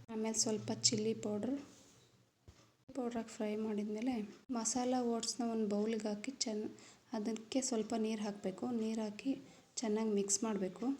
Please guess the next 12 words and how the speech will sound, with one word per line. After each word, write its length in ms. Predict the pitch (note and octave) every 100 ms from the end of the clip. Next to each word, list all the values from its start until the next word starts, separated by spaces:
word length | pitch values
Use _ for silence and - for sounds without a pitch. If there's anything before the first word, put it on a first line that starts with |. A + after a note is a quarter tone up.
| - -
ಅದು 120 | G#3 -
ಚೆನ್ನಾಗಿ 260 | A3 A#3+ A3+
ಬ್ಲೆಂಡ್ 260 | G#3 G#3 A3+
ಆಗಬೇಕು 340 | G3+ G3 - C4 C#4 - - A3+
ನೀರು 200 | A3 G#3+ G#3
ಜೊತೆ. 200 | G3+ C#4 - - - - _ - - - _ - B3+
ನೀರು 200 | B3+ C4
ಜೊತೆ 160 | B3+ C4 C4
ಚೆನ್ನಾಗಿ 260 | A#3 A#3+ A#3
ಮಿಕ್ಸ್ 220 | A3 - A#3+
ಆಗಿದ್ದು 500 | A#3 A#3 A#3 A#3 A3 G#3+
ಓಟ್ಸ್ನ 380 | A3 A3 - A#3+